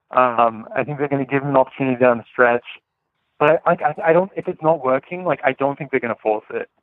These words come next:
Because they've had such a good thing all season long, um, with Morris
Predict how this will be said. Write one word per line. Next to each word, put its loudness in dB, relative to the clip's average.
Because 0
they've 2
had 2
such 2
a -18
good -2
thing -4
all -2
season -6
long, 4
um, 4
with -8
Morris -4